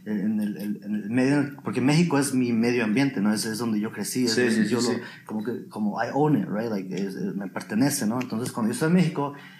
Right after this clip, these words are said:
Speaker 1: me siento más como, como más seguro de mí mismo, como, como ma-,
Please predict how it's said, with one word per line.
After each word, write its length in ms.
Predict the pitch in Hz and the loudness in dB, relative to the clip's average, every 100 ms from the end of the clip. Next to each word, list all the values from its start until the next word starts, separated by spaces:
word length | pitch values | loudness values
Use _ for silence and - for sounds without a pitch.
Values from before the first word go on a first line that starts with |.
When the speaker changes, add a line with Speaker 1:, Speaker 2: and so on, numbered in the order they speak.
| - - | -20 -8
Speaker 1:
me 180 | - 113 | 0 0
siento 380 | 104 131 127 131 | 2 2 2 2
más 320 | 127 123 - - | 2 0 -6 -14
como, 340 | - 113 104 95 | -6 -2 -2 0
como 160 | 107 | 2
más 200 | 107 131 | 2 2
seguro 260 | 147 135 143 | 2 2 4
de 100 | 131 | 4
mí 140 | 131 | 2
mismo, 540 | 131 127 127 127 120 113 | 2 0 0 0 -2 -4
como, 320 | 104 98 92 | -4 -6 -6
como 460 | 101 101 98 90 - | -8 -6 -4 -6 -4
ma-, 280 | 95 110 | -2 -2